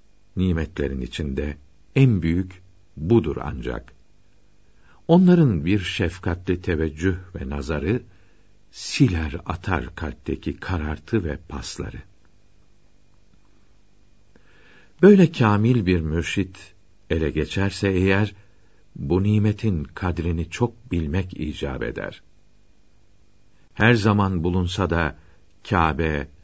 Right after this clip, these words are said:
Mina, Arafat, ele geçmez her vakit böyle bir mübarek zat.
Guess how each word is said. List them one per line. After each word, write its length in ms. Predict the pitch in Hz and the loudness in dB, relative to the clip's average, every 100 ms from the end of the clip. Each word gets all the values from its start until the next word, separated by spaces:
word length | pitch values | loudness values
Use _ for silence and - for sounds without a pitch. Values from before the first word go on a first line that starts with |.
| - | -10
Mina, 560 | 90 90 80 78 69 - - | -4 -2 -2 -2 -4 -6 -6
Arafat, 640 | 73 76 - 80 73 - - - - - - - - - - | -4 -6 -6 -6 -6 -12 -20 -20 -20 -20 -20 -20 -20 -18 -6
ele 220 | 73 80 | -4 -2
geçmez 560 | 69 73 - 98 95 - | -2 -4 -4 -4 -4 -4
her 120 | 69 | -8
vakit 400 | 58 67 90 - | -8 -6 -6 -6
böyle 360 | 78 78 76 73 | -6 -4 -4 -6
bir 140 | 71 | -8
mübarek 600 | 67 76 71 67 69 - | -6 -6 -6 -6 -8 -10
zat. 440 | - 69 82 - | -10 -10 -10 -16